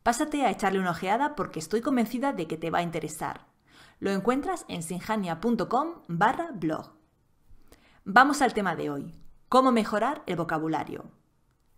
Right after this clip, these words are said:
Hemos comenzado diciendo que un ciudadano medio español no utiliza habitualmente más allá de mil palabras, y solo los muy cultos llegan a las cinco mil. Mil palabras no parece una cifra muy grande, ¿verdad?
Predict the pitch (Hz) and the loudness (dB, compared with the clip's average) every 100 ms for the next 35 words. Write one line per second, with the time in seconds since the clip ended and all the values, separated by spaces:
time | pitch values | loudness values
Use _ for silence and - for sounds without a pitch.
0 | - - - _ _ _ _ - 277 320 | -20 -20 -20 _ _ _ _ -4 0 2
1 | - 262 214 208 185 175 170 277 247 214 | 2 0 0 0 0 -2 -4 -2 0 0
2 | 247 - 190 208 185 170 180 180 190 185 | -2 -4 -4 -4 -2 -2 -2 -4 -2 -2
3 | 160 175 175 240 294 - 202 277 285 214 | -4 -6 -2 0 -2 0 0 2 0 -2
4 | - 175 180 226 262 294 320 320 302 190 | -4 -4 -2 2 2 0 -2 -2 -2 0
5 | 214 247 240 196 180 175 165 147 143 147 | 0 2 0 0 -2 -4 -4 -4 -4 -8
6 | - - - - 208 - 240 214 156 151 | -12 -16 -20 -6 -4 -2 0 0 -2 -2
7 | 262 277 214 202 302 320 - - 180 196 | -2 2 0 2 -2 -4 -10 -12 -4 -2
8 | 262 285 160 - 196 185 170 165 - - | -2 -2 -4 -6 -8 -6 -6 -8 -10 -20
9 | _ _ _ _ _ - - 185 185 190 | _ _ _ _ _ -20 -10 -4 2 4
10 | 196 240 277 - 190 190 196 196 - 254 | 6 4 2 0 -2 2 2 2 0 -2
11 | 208 196 165 202 185 175 180 220 262 185 | 0 -4 -4 -4 -2 -2 0 2 4 2
12 | 160 160 214 | 0 -2 -6